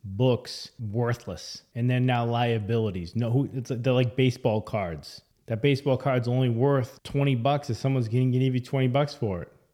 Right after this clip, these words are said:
Listening to the president today say the people who ran this bank will be investigated and held accountable for mismanaging people's money.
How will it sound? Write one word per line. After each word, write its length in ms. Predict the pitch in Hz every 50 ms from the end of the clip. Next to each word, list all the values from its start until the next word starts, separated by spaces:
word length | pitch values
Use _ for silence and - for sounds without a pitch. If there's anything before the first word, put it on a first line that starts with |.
| _ _ _ _ _
Listening 360 | 135 147 143 - 170 160 151
to 120 | - 151 139
the 80 | 135
president 480 | 123 - 147 151 139 120 135 131 123 110
today 260 | - 127 151 147 135
say 200 | 117 - 139 120
the 140 | 110 98 92
people 300 | - - 220 214 131 123
who 140 | 123 139 135
ran 240 | 127 147 151 143
this 160 | 131 120 110 -
bank 400 | - 139 139 143 139 127 - -
will 80 | 107
be 160 | 95 127 131
investigated 840 | 117 101 95 90 127 143 139 - - 110 104 107 101 95 92 87 87
and 160 | 90 92 90
held 220 | - 196 220 196
accountable 480 | 165 123 139 147 156 156 143 120 117 107
for 160 | - - 98
mismanaging 800 | 101 147 196 190 - 113 120 135 143 143 135 123 123 131 131 123 - - - - -
people's 360 | - 135 143 143 143 131 104 92
money. 360 | 110 120 117 98 78 -